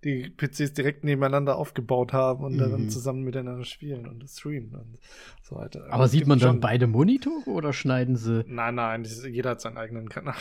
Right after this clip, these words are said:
Speaker 1: <laughs> dann meistens.
Speaker 2: Ach so, okay, okay, okay. Weil ich hab gedacht, äh,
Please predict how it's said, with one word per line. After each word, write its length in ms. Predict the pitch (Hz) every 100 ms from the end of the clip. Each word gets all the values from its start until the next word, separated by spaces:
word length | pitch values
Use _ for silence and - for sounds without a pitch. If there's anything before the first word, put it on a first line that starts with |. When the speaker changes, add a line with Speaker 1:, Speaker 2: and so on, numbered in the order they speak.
| -
Speaker 1:
<laughs> 120 | -
dann 140 | 170 147
meistens. 300 | 233 - 127
Speaker 2:
Ach 140 | 110
so, 180 | - 113 104 104
okay, 440 | - 110 98 98 90
okay, 360 | 95 - 98 95
okay. 300 | - 98 98 - - - - - - _ _
Weil 100 | -
ich 100 | 98
hab 100 | 104
gedacht, 340 | - 107 101 -
äh, 260 | 101 101